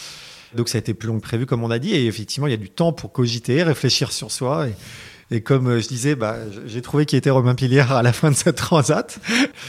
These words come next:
Mais c'est effectivement, c'est, c'est, c'est magique. Euh, on a, d'abord, on se rend compte de la, de la chance qu'on a parce qu'on est peu sur Terre à pouvoir faire des choses comme ça. C'est d'abord une chance inouïe de, de traverser un océan seul sur un, sur un tel bateau. D'observer, euh, ces, ces levées de soleil, ces,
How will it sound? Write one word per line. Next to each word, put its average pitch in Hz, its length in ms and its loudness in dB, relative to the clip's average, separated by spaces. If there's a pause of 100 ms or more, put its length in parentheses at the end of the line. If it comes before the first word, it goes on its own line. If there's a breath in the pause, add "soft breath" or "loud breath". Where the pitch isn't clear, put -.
(220 loud breath)
Mais 123 100 2
c'est - 120 2
effectivement, 160 400 2
c'est, 139 220 -4
c'est, 170 240 -6
c'est 143 180 -4
magique. 143 540 2
Euh, 117 280 0 (460 loud breath)
on 127 120 -2
a, 135 140 2
d'abord, 160 280 6
on 156 40 6
se - 120 -2
rend 139 120 4
compte 160 180 0
de 127 60 2
la, 117 160 2
de 123 120 -2
la 113 120 2
chance - 280 -2
qu'on 127 160 -2
a 135 120 2
parce 120 140 -4
qu'on 110 140 -4
est 101 40 -2
peu 135 140 -2
sur - 220 -8
Terre 131 180 2
à 113 60 -2
pouvoir 110 180 -2
faire 120 120 -2
des 107 80 0
choses - 260 -4
comme 104 160 -4
ça. 147 320 -4 (360 loud breath)
C'est - 120 -12
d'abord 113 180 -2
une 113 80 0
chance - 300 -2
inouïe 123 320 2
de, 101 220 -2
de 107 120 -8
traverser 107 400 -4
un 113 140 0
océan 117 400 0
seul 113 260 -2
sur 117 180 -8
un, 113 320 -8
sur 113 200 -6
un 107 60 -6
tel 113 160 -4
bateau. 127 460 0 (600 loud breath)
D'observer, 120 800 2
euh, 110 500 0
ces, 120 400 -2
ces 120 220 -4
levées 113 240 0
de - 60 -6
soleil, 120 600 2
ces, 113 420 -2